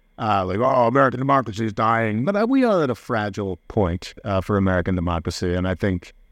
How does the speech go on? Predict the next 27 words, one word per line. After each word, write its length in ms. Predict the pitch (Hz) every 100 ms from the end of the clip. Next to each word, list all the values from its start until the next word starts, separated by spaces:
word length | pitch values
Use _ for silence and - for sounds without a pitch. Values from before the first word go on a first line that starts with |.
| - _ -
uh, 180 | 104 107
uh, 180 | 120 143
yeah, 300 | 170 202 160
as 340 | 147 156 113 139 170
fun 180 | 160
as 120 | 143 120
it 80 |
is 120 | 120 104
to 80 | 110
fantasize 600 | 110 104 104 104 95 95
about 320 | 90 92 92
a 80 | 95
third 300 | - 110 98
Obama 420 | 92 90 90 87
term, 400 | - 92 87 87 - - - - -
uh, 400 | 104 98 92 95
when 200 | 98 98
the 100 | 92
country's 360 | 117 101 107
actually 400 | 104 98 - 104
ready 460 | 92 101 101 92 85
for, 400 | - 101 90 87
uh, 240 | 92 90
some, 380 | 90 101 90 90
some 200 | - 98
real 200 | 92 90
change, 520 | - 90 87 85 -